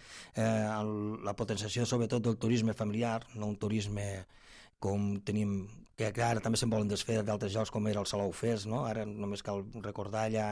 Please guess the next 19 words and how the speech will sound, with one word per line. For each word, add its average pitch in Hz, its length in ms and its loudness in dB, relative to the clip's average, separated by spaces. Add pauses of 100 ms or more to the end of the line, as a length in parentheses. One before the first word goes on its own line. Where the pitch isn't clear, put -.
(520)
que 120 80 2
han 117 140 4
agafat 107 320 0
un 113 100 4
mundialet 110 380 2
i 110 80 2
estan 107 160 -2
canviant 107 320 0
de - 20 -2
sistema. 110 540 0
Creiem 113 340 2
que 107 220 -2
és, 101 160 -8
és 104 260 -6
la 104 140 -2
millor 101 240 0
manera 101 340 0
de, 92 300 -2 (720)
de, 95 480 0